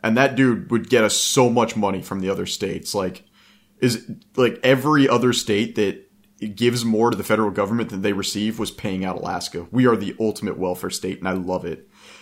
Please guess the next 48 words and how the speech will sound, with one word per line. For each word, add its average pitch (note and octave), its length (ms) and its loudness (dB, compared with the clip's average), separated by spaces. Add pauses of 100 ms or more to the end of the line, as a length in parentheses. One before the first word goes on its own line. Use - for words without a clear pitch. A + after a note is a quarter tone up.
(240)
And C#3 140 4
this D3 140 2
dude C#3+ 220 4
got C3 160 6
a A#2 60 2
massive A2+ 540 2
grant G#2+ 440 0
for G2+ 160 -2
Alaska's G2+ 520 0
future, G2 580 -8 (160)
and A2 160 0
it G#2 80 0
was A2+ 140 -2
to A2 80 -4
build G#2+ 440 2
a G2 40 -2
technical A#2 500 -4
charter. - 540 -4 (800)
And A#2 300 4
it B2+ 120 2
was B2 180 2
such D3+ 200 4
a C#3+ 60 0
big A#2 200 2
deal. B2+ 180 4
It G2+ 40 4
was G#2 100 -2
like, G#2+ 120 -2
"We're G3 180 4
only F#3+ 200 8
gonna D3+ 140 4
allow C3+ 180 4
four B2+ 300 0
hundred A2 260 -2
students, - 560 -4
and B2+ 80 -2
it A#2 100 -4
is A#2+ 100 -4
gonna C3+ 140 0
be A2 80 0
the - 80 -4 (160)
best A#2+ 300 0
and A2+ 120 0
the G2+ 60 0
brightest A2 560 2
students G2 400 -2
in G2 100 -4
Anchorage." - 640 -8